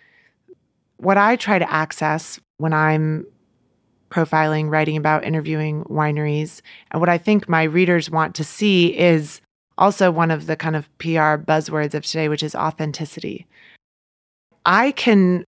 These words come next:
see through when someone is trying to shape a narrative in a way that just makes them look better. You can too. And I think readers can too. And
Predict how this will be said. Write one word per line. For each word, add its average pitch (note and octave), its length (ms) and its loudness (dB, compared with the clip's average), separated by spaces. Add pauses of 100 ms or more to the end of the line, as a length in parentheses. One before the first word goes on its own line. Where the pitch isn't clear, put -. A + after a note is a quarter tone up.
see - 260 -6
through F#3 380 -2
when E3 220 0
someone E3 380 0
is D#3 220 -4
trying D#3 360 0
to D#3 300 -2
shape D#3+ 360 0
a - 20 -2
narrative D#3 420 0
in D3+ 120 -2
a D3+ 40 -2
way D#3 200 -2
that - 280 -6
just D3+ 220 -2 (100)
makes D3+ 280 -2
them D3 180 -4
look D3+ 200 -2
better. E3 440 -4
You D#3 160 -8
can D3+ 380 -8
too. D3+ 340 -8 (360)
And F#3+ 100 0
I G3 40 2
think G3+ 160 2
readers E3+ 400 2
can D3+ 300 -6
too. D3+ 360 -10 (600)
And F3 480 2